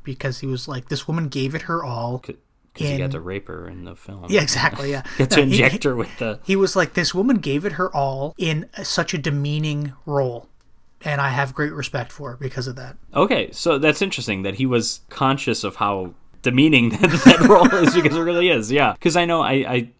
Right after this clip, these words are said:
Speaker 2: I think that's somewhat what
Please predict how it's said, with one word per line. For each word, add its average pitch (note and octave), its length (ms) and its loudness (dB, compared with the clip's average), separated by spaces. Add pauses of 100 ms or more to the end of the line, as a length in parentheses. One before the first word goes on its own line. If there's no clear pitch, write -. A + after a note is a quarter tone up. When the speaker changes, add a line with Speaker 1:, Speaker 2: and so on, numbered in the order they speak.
(120)
Speaker 2:
I C3 100 -4
think C3 220 -4
that's - 380 -6 (240)
somewhat B2 880 -4 (300)
what A#2 400 -2